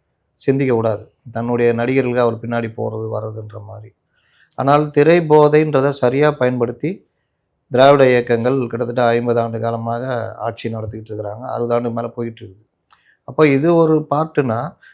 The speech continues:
திரை போதையை தவறா நடத்துறவங்கள அவர் வந்து சொல்றாரு. இவரும் திரைப்படத்துறையிலேருந்து வந்தவர் தான், ஒண்ணு. ரெண்டாவது போதை, போதை கலாச்சாரம் இன்னைக்கு எந்த அளவுக்கு போயிருக்கு நம்ம பார்ப்போம். கிட்டத்தட்ட இந்த திராவிட இயக்கங்கள் ரெண்டு கட்சியுமே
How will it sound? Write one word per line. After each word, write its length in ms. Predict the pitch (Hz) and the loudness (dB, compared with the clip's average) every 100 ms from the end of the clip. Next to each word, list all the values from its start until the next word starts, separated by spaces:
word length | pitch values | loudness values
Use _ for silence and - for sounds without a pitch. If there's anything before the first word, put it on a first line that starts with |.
| _ | _
திரை 160 | - 262 | 4 4
போதையை 320 | 165 165 160 | 6 6 6
தவறா 400 | 156 170 175 185 180 160 139 | 6 6 6 6 4 4 4
நடத்துறவங்கள 560 | 131 131 131 120 120 160 135 120 | 2 2 2 2 2 0 0 0
அவர் 200 | 117 120 | 0 2
வந்து 200 | 117 123 | 0 -4
சொல்றாரு. 440 | 113 113 113 104 - | -8 -4 -2 -4 -4
இவரும் 300 | 131 151 143 | -2 -2 0
திரைப்படத்துறையிலேருந்து 720 | 139 135 123 117 117 117 117 | 0 0 -2 -2 -4 -2 -4
வந்தவர் 260 | 117 113 110 | -2 -2 -4
தான், 180 | 104 _ _ _ _ _ - | -10 _ _ _ _ _ -4
ஒண்ணு. 300 | 127 131 120 - _ _ _ | -2 -2 -6 -8 _ _ _
ரெண்டாவது 460 | 127 135 160 165 160 139 | 0 4 6 6 6 6
போதை, 320 | 131 139 123 - 131 | 6 6 2 -4 -10
போதை 280 | 117 139 156 | -2 2 4
கலாச்சாரம் 440 | 143 135 131 143 143 | 4 4 4 0 0
இன்னைக்கு 220 | 117 113 | 0 0
எந்த 160 | 139 147 | 2 4
அளவுக்கு 300 | 151 156 143 | 4 4 2
போயிருக்கு 340 | 131 123 123 | 0 0 -2
நம்ம 140 | 113 | -4
பார்ப்போம். 360 | 113 113 117 - _ _ _ _ _ | -4 -6 -8 -18 _ _ _ _ _
கிட்டத்தட்ட 280 | 123 123 131 | -4 -2 2
இந்த 140 | 151 131 | 4 4
திராவிட 360 | 120 127 139 135 | 4 4 6 6
இயக்கங்கள் 440 | 127 123 127 117 | 6 4 2 0
ரெண்டு 180 | 117 135 | -2 0
கட்சியுமே 460 | 139 139 143 135 | 0 0 -2 -2